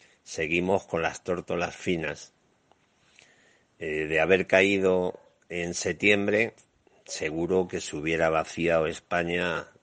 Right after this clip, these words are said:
de tórtolas en un porcentaje bastante importante. Siempre las he visto aguantar en agosto las tormentas y, y en septiembre,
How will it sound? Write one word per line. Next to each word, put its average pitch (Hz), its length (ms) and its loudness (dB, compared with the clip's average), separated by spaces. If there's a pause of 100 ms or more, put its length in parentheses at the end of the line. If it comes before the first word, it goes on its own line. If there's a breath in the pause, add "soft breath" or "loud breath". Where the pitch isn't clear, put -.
de 80 240 -6
tórtolas 90 840 0
en 80 160 -4
un 85 120 -4
porcentaje 87 840 -2
bastante 85 540 -4
importante. 82 760 -8 (1400 soft breath)
Siempre 107 720 8
las 101 280 4
he 104 120 6
visto 92 500 -6 (640)
aguantar 90 960 2
en 98 180 0
agosto 101 600 0 (460)
las 80 240 -8
tormentas 85 720 -4 (840 soft breath)
y, 82 800 2
y 87 140 0
en 90 100 2
septiembre, 92 1600 2